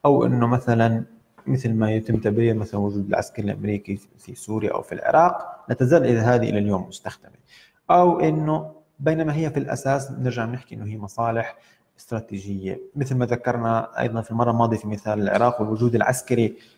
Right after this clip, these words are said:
الأمريكي في العراق ومصلحة، آه، قطع المجالات الحيوية الاستراتيجية بالنسبة لدول مثل،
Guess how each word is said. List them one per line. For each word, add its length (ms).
الأمريكي 400
في 80
العراق 520
ومصلحة، 500
آه، 500
قطع 640
المجالات 640
الحيوية 720
الاستراتيجية 920
بالنسبة 440
لدول 600
مثل، 380